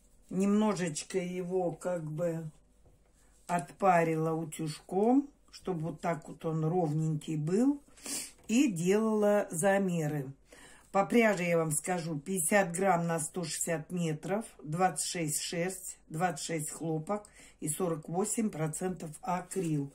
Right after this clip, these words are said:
Пряжа уже довольно-таки всем знакомая, девчата, очень хорошая. Я с неё вязала. Стирается в машинке,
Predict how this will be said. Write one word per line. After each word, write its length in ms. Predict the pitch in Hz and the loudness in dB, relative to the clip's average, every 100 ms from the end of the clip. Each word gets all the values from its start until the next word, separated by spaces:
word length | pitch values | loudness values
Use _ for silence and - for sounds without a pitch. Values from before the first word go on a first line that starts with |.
| - - - _ | -16 -20 -20 _
Пряжа 420 | 190 226 202 175 | 0 2 2 0
уже 220 | 175 180 | -2 0
довольно-таки 640 | 170 180 190 175 156 - 170 | 0 0 0 -2 -4 -8 -10
всем 360 | 151 - 185 156 | -6 -2 -2 -2
знакомая, 760 | 175 180 170 233 254 262 247 | -4 -4 -4 2 4 6 4
девчата, 600 | 202 208 - 208 202 196 | 2 -2 0 -2 0 0
очень 420 | 190 175 185 156 | 0 -2 -4 -4
хорошая. 800 | 147 170 160 175 208 - 226 240 - - - - - - | -4 -2 -2 -2 -4 -2 -2 -4 -8 -20 -20 -18 -18 -10
Я 320 | 170 196 196 | 0 0 2
с 100 | - | -2
неё 260 | 180 175 165 | 0 2 2
вязала. 760 | 170 196 170 180 208 233 220 214 _ _ - - - | 2 -2 0 0 0 0 -2 -2 _ _ -20 -20 -10
Стирается 1040 | - - 208 202 214 196 175 156 - 165 160 | -8 0 2 4 4 2 2 2 0 0 -2
в 140 | 160 | 0
машинке, 1120 | 208 208 190 - - 160 156 156 196 214 247 | 2 2 2 -2 -4 -2 -2 -2 0 2 2